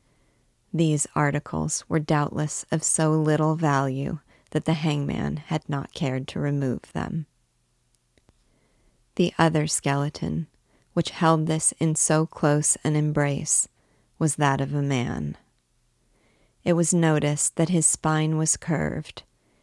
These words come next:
his head close between his shoulder blades, and one leg shorter than the other. Moreover,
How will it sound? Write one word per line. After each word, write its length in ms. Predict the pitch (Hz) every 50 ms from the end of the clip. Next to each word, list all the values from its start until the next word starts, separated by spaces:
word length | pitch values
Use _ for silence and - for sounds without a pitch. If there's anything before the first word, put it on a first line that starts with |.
| _
his 220 | _ - 165 151 -
head 480 | - 175 165 143 139 143 143 151 170 -
close 360 | - - 170 147 151 151 -
between 380 | - - 151 - - 165 151 151
his 100 | 151 156
shoulder 440 | - - 151 147 143 139 143 139 135
blades, 640 | 147 139 135 143 156 - - 156 156 - - - _ _ _ _ _ _ _ _ _ -
and 240 | - 170 160 156 156
one 240 | 160 151 151 147
leg 340 | 143 139 143 143 143 143 156
shorter 520 | - - - 147 131 123 117 - - - 147
than 180 | - 147 143 139
the 140 | 139 135
other. 460 | - - - - - - - 143 - _ _ _ _ _ _ _ _ _ _ _ _ _ _ _ _ _ _ _ _ _ _ _ _ _ _ _
Moreover, 840 | 156 170 170 165 160 156 151 151 151 156 156 151 151 160 151 -